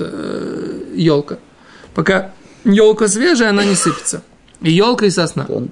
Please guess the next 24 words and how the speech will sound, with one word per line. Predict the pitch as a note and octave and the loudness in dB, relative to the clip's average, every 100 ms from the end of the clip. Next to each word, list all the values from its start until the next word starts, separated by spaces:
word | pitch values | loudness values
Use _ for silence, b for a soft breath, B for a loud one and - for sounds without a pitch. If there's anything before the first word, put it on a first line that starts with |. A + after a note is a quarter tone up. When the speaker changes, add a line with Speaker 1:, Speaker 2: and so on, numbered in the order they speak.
| - | -6
Speaker 2:
типа | F3 | 0
Speaker 1:
Да. | C3+ | 2
Speaker 2:
мицтаэр | B2+ A2+ - - B2+ C3 A#2 F#2+ | 2 -2 -8 -10 -6 -2 -2 -2
от | F#2 - | -6 -4
того, | G#2+ | -2
что | A2 F#2+ | -2 -4
насыпается. | F2+ E2+ F#2+ - D#2 C#2+ - E3+ | -6 -6 -10 -8 -10 -10 -6 -2
Speaker 1:
Да, | E3 E4+ G4+ | 0 2 2
оно | G3 F#3 | 2 2
мешает, | F#3+ E4 D4+ | 2 0 0
конечно. | F3+ A#3+ F#4 A#3+ G3 | 0 0 -2 -4 -4
Но | F3 F3 F#3+ | 0 2 2
он | F3+ | 4
мицтаэр, | F3 E3+ E3+ D#3 A3+ | 2 0 0 2 2
ему | C4 F#3+ E3+ | 2 2 0
это | E3 | 0
мешает, | D3 D3 - A3+ C#4+ D4 - | -4 -2 0 0 0 -2 -8
и | A3+ | -6
поэтому | F3+ F#3+ B3 A#3 F#3 F#3 | 0 0 0 2 2 4
он, | G#3 A#3+ - _ _ - _ | 4 2 -6 _ _ -20 _
э, | - D#3+ D3+ C#3+ C#3+ C#3 C#3+ | 0 2 2 2 2 2 0
выйдет | D3 D3 G3 F3 - | 0 0 0 -2 -4
из | - | -2
суки. | D#3+ - | -2 -2